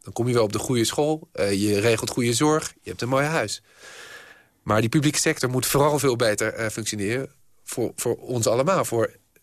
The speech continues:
diegenen die het niet, eh, een miljoen op de bank hebben. Dus juist Partij van de Arbeid moet heel kritisch zijn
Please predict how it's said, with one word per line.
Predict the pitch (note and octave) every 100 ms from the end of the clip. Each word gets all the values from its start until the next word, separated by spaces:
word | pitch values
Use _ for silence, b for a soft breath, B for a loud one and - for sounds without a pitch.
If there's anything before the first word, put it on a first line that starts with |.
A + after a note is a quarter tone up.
| _ -
diegenen | B2 B2 A#2 A#2+
die | C3
het |
niet, | D3+ F#3+ - B B B B B -
eh, | B2 B2
een | C3
miljoen | C3+ C3
op | A2+
de | G#2
bank | G2+ G2 F#2+
hebben. | F2+ - _ _ _ _
Dus | A#2 A2+ - _
juist | A2+ C3+ E3 - - _ -
Partij | A#2+ A#2
van | A2
de | B2
Arbeid | C#3+ A#2+
moet | A#2 A#2+
heel | B2+ F3+
kritisch | F#3+ F3+ F#3 E3+
zijn | A#2+ G#2